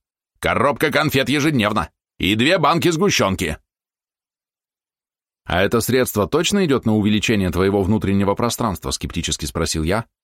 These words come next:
Уж очень выразительно облизнулся Валерон после своей вдохновляющей речи. «Не только на это,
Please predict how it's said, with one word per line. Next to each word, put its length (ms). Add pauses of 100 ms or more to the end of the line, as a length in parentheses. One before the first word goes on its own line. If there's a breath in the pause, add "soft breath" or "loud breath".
(280)
Уж 160
очень 240
выразительно 600
облизнулся 500
Валерон 340
после 240
своей 280
вдохновляющей 680
речи. 320 (1040)
«Не 140
только 320
на 180
это, 300